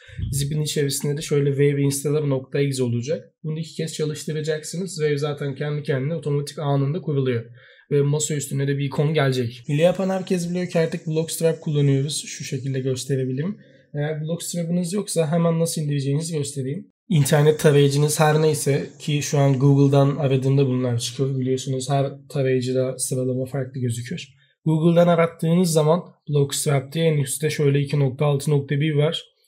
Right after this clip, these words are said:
Blockstrap nokta org diye. Ya da şöyle neredeydi?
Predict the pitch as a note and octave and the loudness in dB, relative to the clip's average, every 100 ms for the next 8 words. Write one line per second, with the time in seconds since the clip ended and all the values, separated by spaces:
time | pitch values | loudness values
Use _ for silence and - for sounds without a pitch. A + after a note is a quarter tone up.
0 | _ D3 C#3+ C#3+ - D3 D3 D3 C#3 D#3+ | _ -2 0 0 0 -2 0 -2 -2 -4
1 | D#3 D3+ C#3+ C#3+ C3+ C3 D#3+ - - - | 2 2 2 -2 -4 -4 -4 -8 -20 -20
2 | - - D3+ D#3+ E3 D#3+ D#3+ - D3 C#3+ | -20 -4 2 6 6 4 -2 0 2 2
3 | D3+ - C#3+ D3 C#3 C3 B2+ D3+ D3+ | 2 0 0 0 2 0 0 -2 -6